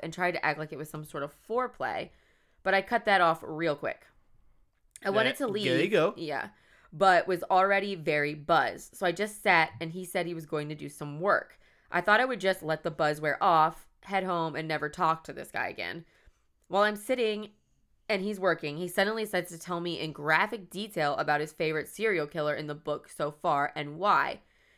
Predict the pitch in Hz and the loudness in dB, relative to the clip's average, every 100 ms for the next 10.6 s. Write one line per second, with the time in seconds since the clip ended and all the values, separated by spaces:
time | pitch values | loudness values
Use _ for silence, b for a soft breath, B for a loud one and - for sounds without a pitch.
0 | b 180 180 294 285 208 202 202 202 - | b -8 -6 -4 2 6 6 4 0 -10
1 | - 202 180 - - 190 240 196 170 156 | -8 -2 -2 -4 0 2 2 -2 2 2
2 | 151 - 175 165 - 180 165 143 - _ | 2 -6 -8 -8 -2 4 4 4 -2 _
3 | 196 170 196 190 - 170 180 185 170 165 | -4 0 0 0 -2 -4 -4 -4 -2 -4
4 | 151 139 147 143 143 - - - _ _ | -4 -8 -10 -8 -6 -8 -10 -16 _ _
5 | - 98 87 - - 202 269 277 220 220 | -6 -4 -4 -10 -14 0 0 2 0 0
6 | 208 185 185 180 175 165 185 185 165 151 | -2 -2 0 -4 2 4 4 2 -2 -2
7 | 151 143 139 143 - 170 156 160 - 190 | -2 -4 -4 -8 -4 -2 -2 -4 -2 0
8 | 185 185 175 175 - _ - - - _ | 2 0 -2 -6 -14 _ -20 -20 -20 _
9 | _ 202 214 226 190 170 151 143 - 147 | _ 2 2 0 0 -2 0 -4 -4 -8
10 | 143 - 120 - - - | -8 -6 -6 -6 -12 -16